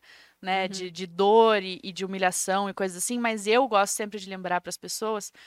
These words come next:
Speaker 1: principalmente iniciantes, e que é uma ideia pra você trazer pra pessoas que não conhecem o B D S M, que o B D S M pode ser fofo também, pode ser
Speaker 2: Uhum.
Speaker 1: gostoso, pode ser
Speaker 2: Uhum.
Speaker 1: uma,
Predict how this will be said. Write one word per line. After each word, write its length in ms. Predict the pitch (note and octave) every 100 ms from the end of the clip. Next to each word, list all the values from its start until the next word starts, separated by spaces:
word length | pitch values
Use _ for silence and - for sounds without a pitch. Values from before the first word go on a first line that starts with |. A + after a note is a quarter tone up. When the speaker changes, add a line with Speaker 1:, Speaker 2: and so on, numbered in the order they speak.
| _ -
Speaker 1:
principalmente 540 | D4+ - D4 B3+ A#3+
iniciantes, 840 | A3+ - - G3 A#3 C4 F3+ - - _ _
e 120 | -
que 120 | - G#3+
é 40 |
uma 160 | G#3 G#3
ideia 320 | G3 G#3 G3+
pra 160 | -
você 220 | F#3+ - G3
trazer 280 | G3 F#3+
pra 140 | F#3 F#3+
pessoas 400 | F#3+ - G3 F#3+
que 100 | -
não 200 | F#3 A#3+
conhecem 460 | C4 G#3+ F#3+ F#3+ F#3
o 20 |
B 80 | F3
D 60 |
S 200 | F3 -
M, 240 | G#3+ B3 G#3+ _ _
que 80 | -
o 20 |
B 40 |
D 60 | C#4
S 200 | D4+ -
M 120 | E4+
pode 200 | E4 F4
ser 120 | -
fofo 440 | E4+ - D4+ E4 -
também, 320 | A3+ G#3 F3
pode 240 | F3 A3
ser 100 | -
Speaker 2:
Uhum. 40 | C4
Speaker 1:
gostoso, 680 | A#3 - F#3+ A#3 A3 F#3 E3+
pode 220 | G3+ G#3+
ser 80 | -
Speaker 2:
Uhum. 80 |
Speaker 1:
uma, 100 | A#3